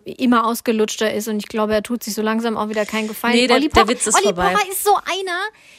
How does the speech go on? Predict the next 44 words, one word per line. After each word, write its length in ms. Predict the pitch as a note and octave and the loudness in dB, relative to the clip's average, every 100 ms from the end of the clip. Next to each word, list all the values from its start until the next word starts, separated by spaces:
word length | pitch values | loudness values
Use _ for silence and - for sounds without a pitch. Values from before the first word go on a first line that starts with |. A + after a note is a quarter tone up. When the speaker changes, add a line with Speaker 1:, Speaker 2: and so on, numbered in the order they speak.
| _ _ C#4+ | _ _ -6
Speaker 1:
der 180 | C4+ | -2
reitet 340 | C#4 F#4 F#4 D#4+ | -2 -2 -6 -10
so 220 | - F4 | -6 -4
lange 320 | F4+ F4 F4+ | -2 -2 -2
auf 140 | D#4 - | -4 -4
dem 180 | C4 | -6
Witz 280 | D4+ - - | -6 -8 -10
rum, 320 | B3+ C4 D4 - _ | -6 -6 -8 -12 _
ey, 160 | B3 C4 | -8 -6
bis 240 | C4 - - | -6 -10 -2
gar 160 | C#4 C4+ | -2 -2
keiner 340 | - A#3+ A3+ | -4 -4 -4
mehr 140 | G#3+ G3+ | -6 -4
lacht. 200 | G3+ A3+ | -4 -4
Speaker 2:
Mhm. 100 | C4+ | -4
Speaker 1:
Nicht 180 | C4+ D4 | -4 -2
mal 160 | C4 | 0
mehr 340 | B3+ A#3+ A#3+ A#3 | 0 0 -2 -2
der 160 | A#3+ | -4
Markus 500 | A3+ A3+ A#3 A#3 - | 0 0 -2 -6 -6
Söder 300 | A3 G3+ G3+ | -4 -4 -4
lacht 280 | F3+ - - | -6 -8 -12
noch 140 | - - | -16 -12
darüber, 540 | F#3+ F#3+ G3+ G3 A3 | -10 -10 -12 -10 -8
oder? 220 | B3+ C#4+ | -6 -4
Also, 200 | A#3 A3+ | -6 -8
es 260 | A3+ G#3+ A3 | -8 -10 -14
ist 140 | G#3 | -14
ja 80 | G#3 | -6
Speaker 2:
Der 100 | F#3+ | -4
Speaker 1:
Wahnsinn. 160 | F#3 A3+ | 0 0
Speaker 2:
Söder-Markus, 720 | D4 A3+ F3 B3 - G#3 - | 0 -2 -4 -8 0 0 0
nee, 100 | G3+ | -6
der, 220 | F#3+ F3 F3 | -8 -8 -10
der 220 | - F3 | -10 -12
ist, 140 | F3+ | -12
der 80 | F3+ | -12
hat 120 | E3+ | -12
grad 200 | - D3+ | -12 -10
andere 280 | - D3+ D#3 | -8 -8 -10
Probleme. 520 | D#3+ D#3 D#3 D#3 E3 - - - - - - - - - A#3+ A#3+ _ A#3 | -10 -12 -8 -8 -8 -10 -18 -18 -18 -20 -20 -20 -20 -18 -18 -18 _ -20
Speaker 1:
Ja, 200 | F#3+ - | -18 -18
egal. 280 | - - G3+ _ _ _ _ - | -18 -20 -20 _ _ _ _ -2
Speaker 2:
Ja, 340 | B3 G#3+ G#3+ | 2 4 2